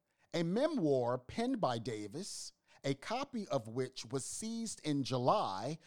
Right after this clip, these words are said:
during a police search of the Nevada home of Davis's wife, describes Davis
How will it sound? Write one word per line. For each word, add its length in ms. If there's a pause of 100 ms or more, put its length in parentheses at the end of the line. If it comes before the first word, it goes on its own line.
(200)
during 280
a 100
police 520
search 640
of 260 (160)
the 100
Nevada 520
home 480
of 160
Davis's 580
wife, 600 (760)
describes 800
Davis 600